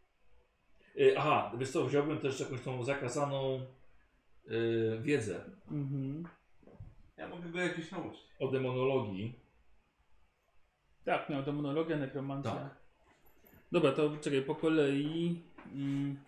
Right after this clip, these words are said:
Speaker 2: plotkowanie miał, czy nie miał? Chociaż nie, dobra, zostawmy to przy plotkowanie, przy-, spostrzegawczość na pewno.
Speaker 1: No.
Speaker 2: Na
Speaker 1: Masz
Speaker 2: percepcję.
Speaker 1: percepcję? Nie masz, masz przystosowanie, nie?
Speaker 2: Tak, mam przystosowanie.
Speaker 1: Czyli dwie stówy.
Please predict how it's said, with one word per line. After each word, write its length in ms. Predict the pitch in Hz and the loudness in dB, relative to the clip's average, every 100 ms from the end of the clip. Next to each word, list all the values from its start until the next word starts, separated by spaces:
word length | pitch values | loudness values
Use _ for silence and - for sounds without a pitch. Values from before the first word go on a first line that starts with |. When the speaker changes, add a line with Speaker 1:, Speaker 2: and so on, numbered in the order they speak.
| - - - _ - - - - _ - - - | -20 -20 -20 _ -16 -16 -16 -20 _ -20 -20 -4
Speaker 2:
plotkowanie 1080 | 139 139 - 151 143 135 135 143 165 190 190 156 156 | -2 -2 -2 0 2 2 0 0 -2 -2 -2 -4 -4
miał, 340 | 139 139 160 | -4 -4 -6
czy 120 | - 135 | -8 -8
nie 140 | 127 | -6
miał? 160 | 143 151 | -4 -4
Chociaż 220 | 147 147 | -4 -4
nie, 120 | 139 | -4
dobra, 280 | 123 123 117 | -4 -4 -6
zostawmy 400 | 135 135 123 - 120 - | -8 -12 -6 -6 -6 -12
to 60 | |
przy 180 | 113 113 | -16 -16
plotkowanie, 480 | - - 123 127 123 | -18 -18 -14 -12 -12
przy-, 120 | - - 120 123 143 - 139 - - _ _ - - 120 120 | -16 -18 -16 -14 -16 -18 -20 -20 -20 _ _ -20 -20 -20 -18
spostrzegawczość 880 | - 147 156 - 180 151 - 139 - | -6 -4 0 2 4 2 0 -6 -6
na 100 | 127 | -6
pewno. 520 | 123 123 131 123 151 120 | -6 -8 -6 -6 -6 -2
Speaker 1:
No. 340 | 127 131 - - - | 2 2 0 -8 -12
Speaker 2:
Na 120 | 139 | -10
Speaker 1:
Masz 60 | 127 | -4
Speaker 2:
percepcję. 300 | 143 135 151 | -2 2 4
Speaker 1:
percepcję? 720 | 185 160 175 175 - 180 233 - - | 4 2 0 -2 2 4 4 -2 -6
Nie 120 | 135 | -6
masz, 160 | 104 139 | -4 -4
masz 140 | 131 | -6
przystosowanie, 680 | - - 151 160 147 104 90 | -6 -10 -8 -4 -2 -2 -2
nie? 160 | 110 165 170 - 147 | -4 -6 -8 -14 -4
Speaker 2:
Tak, 240 | 151 123 143 | 0 0 0
mam 100 | 139 | -6
przystosowanie. 520 | 147 - 139 139 131 | -6 -10 -8 -6 -2
Speaker 1:
Czyli 180 | 135 120 | 0 2
dwie 180 | 151 | 2
stówy. 540 | 151 - 165 123 101 | 2 2 2 2 -2